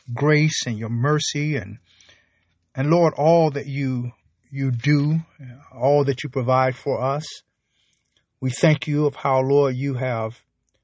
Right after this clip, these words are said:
fashioned us and made us in your image and your likeness. And that, God, we,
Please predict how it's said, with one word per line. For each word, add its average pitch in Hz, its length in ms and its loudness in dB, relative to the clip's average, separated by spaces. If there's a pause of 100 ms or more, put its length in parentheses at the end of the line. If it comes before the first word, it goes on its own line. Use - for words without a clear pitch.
(180)
fashioned 143 680 0
us - 300 -8
and 120 160 -2
made 143 320 2
us 104 260 -4
in 131 80 -2
your 127 220 -2
image 135 320 -4
and 120 80 -4
your 117 160 -2
likeness. 127 440 -4 (1120)
And 147 160 2
that, 170 180 4
God, 214 460 0
we, 151 500 -4